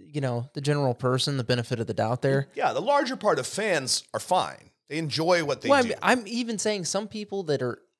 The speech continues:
Speaker 1: outraged by it, it's because they don't understand it. They don't
Speaker 2: Well,
Speaker 1: know.
Speaker 2: right.
Speaker 1: They, they don't know. They have no idea that people's roles in that universe have shifted over the last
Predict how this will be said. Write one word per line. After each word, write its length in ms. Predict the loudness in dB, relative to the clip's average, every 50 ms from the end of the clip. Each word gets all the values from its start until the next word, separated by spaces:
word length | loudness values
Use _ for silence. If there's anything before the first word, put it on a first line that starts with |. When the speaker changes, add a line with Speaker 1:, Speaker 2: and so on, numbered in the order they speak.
| _ _ _ _ -4
Speaker 1:
outraged 520 | -2 -2 -2 -2 -4 -6 -6 -6 -8 -6 -6
by 120 | -6 -6
it, 200 | -6 -10 -12 _ _ _ _ _ _ _ -20 _ _ _ _ _ _ _ _ -8
it's 120 | -6 -6 -4
because 220 | -4 -2 -2 0 0
they 80 | 2
don't 160 | 2 2 0
understand 540 | 0 -2 -4 -6 -6 -6 -4 -4 -6 -6 -6
it. 160 | -8 -8 -2
They 80 | 0 2
don't 140 | 2 2 2
Speaker 2:
Well, 200 | 2 4 4 4
Speaker 1:
know. 60 | 2
Speaker 2:
right. 100 | 0 2
Speaker 1:
They, 160 | 4 2 2 4
they 220 | 2 2 2 2
don't 340 | 2 4 4 4 4 4 2
know. 140 | 0 0 0
They 120 | 2 0
have 100 | 0 0
no 380 | -2 -2 -2 0 0 0 2 2
idea 600 | 2 2 0 0 0 -2 -2 0 -2 -2 -4 -8 _ _ _ _ _ _ _ _ _ -4
that 320 | 0 2 2 2 2 -2 -16 _ _ _ _ _ _ _ _ _ _ _ _ -8
people's 420 | -6 -6 -6 -4 -2 -2 -2 -2
roles 480 | -2 -2 0 0 2 0 -2 -2 -4 -4
in 120 | -4 -2
that 160 | -2 -4 -4 -6
universe 580 | -6 -6 -6 -6 -6 -6 -6 -6 -6 -8 -8 -8
have 140 | -10 -12 -8
shifted 680 | -6 -4 -4 -2 0 -2 -2 -2 -2 -4 -2 -4 -6 -12 _ _ _ _ _ _ 2
over 400 | 2 2 4 4 2 2 2 0
the 140 | -2 0 0
last 420 | 2 2 2 2 2 2 0 -2